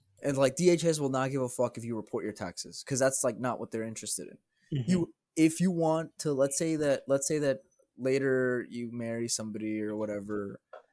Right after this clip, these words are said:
Speaker 1: and then they hook you up with the citizenship or even the residency, and the, w-, your public record shows up, and it's like, "This motherfucker has not paid taxes on, like, literally no reported income.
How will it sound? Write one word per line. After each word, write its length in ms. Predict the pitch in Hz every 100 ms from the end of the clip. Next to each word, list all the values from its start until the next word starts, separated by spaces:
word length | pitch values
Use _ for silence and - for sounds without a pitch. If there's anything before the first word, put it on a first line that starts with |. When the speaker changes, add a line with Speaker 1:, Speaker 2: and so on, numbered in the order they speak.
| -
Speaker 1:
and 100 | 117
then 400 | 117 117 117 113
they 400 | 110 110 113 104 - _ _ _ _ -
hook 240 | 139 -
you 140 | 127 117
up 180 | 113
with 100 | 120
the 140 | - 113
citizenship 720 | - 113 - 110 - 110 107
or 180 | 98 101
even 200 | 107 104
the 80 | 101
residency, 680 | 98 101 92 92 - 95 - _ _ _ _ -
and 380 | 117 113 117 -
the, 220 | 120 131 - - _ 127
w-, 220 | 131 120 -
your 180 | 139 123
public 380 | - 147 151 135
record 400 | 127 127 131 110
shows 320 | - 113 104
up, 220 | 101 101 _ _ _ _ 131
and 120 | 123
it's 200 | 120 -
like, 180 | 117 101
"This 160 | 123
motherfucker 460 | 127 120 - 117 113
has 160 | 110
not 200 | 110 104
paid 200 | - 107
taxes 400 | - 110 104 104
on, 100 | 104 - - -
like, 160 | 113 139
literally 460 | 139 143 139 135
no 160 | 127 123
reported 480 | 120 - 123 117 110
income. 540 | 110 - 110 107 107